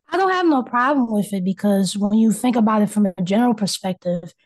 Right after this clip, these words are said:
T V has changed, especially the way that we view sports. A lot of people don't view sports really on original cable. I mean, think of, like, N B A. Most people have N B A League Pass, N F L,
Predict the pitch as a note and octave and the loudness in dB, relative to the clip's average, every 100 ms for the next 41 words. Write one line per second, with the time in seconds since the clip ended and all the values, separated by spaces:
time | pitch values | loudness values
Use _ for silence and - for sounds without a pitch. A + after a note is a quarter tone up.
0 | _ _ _ _ - E4 D#4 D#4 D#4 D#4 | _ _ _ _ 0 2 2 0 0 0
1 | C4 G3+ - B3+ B3 F#3 F3 - - A3 | 0 -2 -2 0 2 0 -2 -6 -2 -2
2 | A#3 G3 G3+ G#3 G3+ G3+ F#3 G#3 G3 D#3+ | 0 0 0 0 0 -2 0 0 0 -6
3 | - A3 F#3+ - - _ _ _ G#3+ A3 | -6 -4 -6 -8 -20 _ _ _ -4 0
4 | B3+ C4 B3+ B3+ A#3+ G3 A#3+ A#3 - _ | 0 0 0 2 2 2 2 2 -2 _
5 | A#3+ B3 - A3 A#3+ G#3+ G#3 G#3 G3 G#3+ | 0 0 0 0 0 0 0 0 0 -2
6 | G#3 G#3+ G#3 A#3 B3 E3+ E3 F#3+ F#3+ - | -2 -2 0 0 0 -2 -4 -2 -2 -4
7 | G#3+ A#3 A3 - G#3+ A3+ A3+ A3+ F#3 - | -4 -2 -2 0 0 2 2 0 -2 -8
8 | _ _ _ - A3 - - C#4 A#3 A#3 | _ _ _ 0 2 2 0 -2 0 0
9 | A3+ G#3+ G#3+ A3+ A3 A#3+ A#3 A#3 D4+ D#4+ | 0 0 -2 0 2 4 2 2 2 2
10 | F#3+ D3+ - C#3 - - _ _ _ B3 | -6 -10 -16 -12 -12 -12 _ _ _ 2
11 | C4+ B3 D4+ D4+ G#3+ D#3 | 2 0 -2 -2 -2 -6